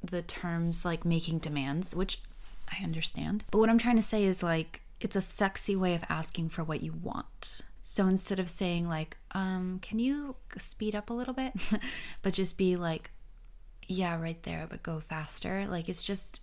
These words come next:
the type of wording you use can make a huge difference. So how do you find your own voice? Because sure, I can give you some phrases, I can give you some ideas, but at the <laughs> end of the day, right,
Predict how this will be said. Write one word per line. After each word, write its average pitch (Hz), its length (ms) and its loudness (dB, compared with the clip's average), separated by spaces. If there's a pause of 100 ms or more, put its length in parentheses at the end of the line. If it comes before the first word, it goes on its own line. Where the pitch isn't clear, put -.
(160)
the 170 340 -2
type - 500 -2 (140)
of 175 420 -2
wording 170 500 -2
you 170 120 -2
use - 560 -4 (560)
can 190 200 2
make 175 160 0
a 170 40 -4
huge 160 280 -2
difference. - 680 -4 (760)
So 214 440 2
how 233 360 0
do 269 60 2
you 247 220 4
find 170 800 0
your 180 320 -2
own 156 540 0 (320)
voice? 151 600 -4
Because 185 480 0 (960)
sure, 190 440 4
I 170 140 2
can 185 160 4
give 180 140 2
you 185 60 2
some 175 160 0
phrases, 160 420 0
I 165 80 0
can 175 160 0
give 165 160 2
you 170 60 -2
some 160 220 -2
ideas, 156 480 -2
but 160 360 -2
at 180 120 -2
the - 120 -4
<laughs> - 20 -4
end 196 160 8
of 180 60 4
the 165 60 2
day, 165 420 2
right, 160 280 0